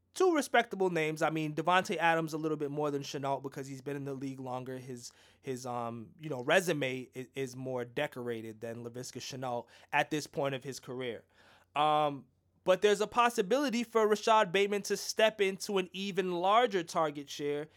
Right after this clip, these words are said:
and even more percentage played on snaps. Sammy Watkins may be out.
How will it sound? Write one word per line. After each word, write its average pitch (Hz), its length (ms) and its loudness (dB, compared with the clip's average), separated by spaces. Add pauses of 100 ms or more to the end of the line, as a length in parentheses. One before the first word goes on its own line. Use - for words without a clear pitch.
(280)
and 165 240 2
even 202 360 0
more 208 360 4
percentage 170 560 -2
played 160 280 2
on 147 160 0
snaps. 151 580 -6 (280)
Sammy 175 380 0
Watkins 160 540 2
may 156 160 -4
be 139 240 -4
out. 185 340 4